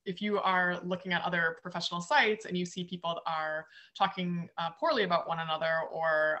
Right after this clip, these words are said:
um, you know, just not managing up a situation, what does that really do for future collaboration when we have to reach, you know, um, across the office or, um, nationally across different stages? And then finally,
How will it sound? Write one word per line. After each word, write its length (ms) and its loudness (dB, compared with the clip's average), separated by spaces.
um, 520 -14
you 60 -2
know, 100 2
just 160 -6
not 200 0
managing 320 0
up 100 -6
a 20 -10
situation, 680 -8
what 100 0
does 140 2
that 100 6
really 200 0
do 120 -2
for 120 -10
future 260 -12
collaboration 840 -2
when 120 0
we 80 -2
have 100 -4
to 100 -8
reach, 500 -6
you 100 -12
know, 240 -12
um, 480 -8
across 420 -2
the 140 -6
office 600 0
or, 400 0
um, 540 -10
nationally 380 -4
across 320 -8
different 280 -12
stages? 520 -8
And 120 -4
then 120 -4
finally, 480 0